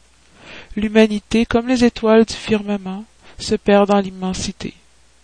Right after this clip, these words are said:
Il s'aperçoit alors que grands et petits sont confondus,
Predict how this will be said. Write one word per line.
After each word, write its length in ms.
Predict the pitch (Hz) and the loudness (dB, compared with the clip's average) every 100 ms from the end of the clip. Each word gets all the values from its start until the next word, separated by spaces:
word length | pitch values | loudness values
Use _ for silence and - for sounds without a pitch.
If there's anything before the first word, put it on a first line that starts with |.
| - - - | -20 -16 -6
Il 100 | 208 | 0
s'aperçoit 600 | 247 - 247 - 240 277 | 0 0 -2 -2 -2 0
alors 260 | 262 233 - | 2 0 -2
que 100 | 226 | -4
grands 240 | 196 214 | -2 -2
et 60 | 233 | -4
petits 500 | 220 - - 208 240 | -8 -8 -10 -8 -8
sont 180 | 220 | -10
confondus, 720 | - 202 - 208 202 180 196 | -12 -14 -12 -12 -12 -14 -14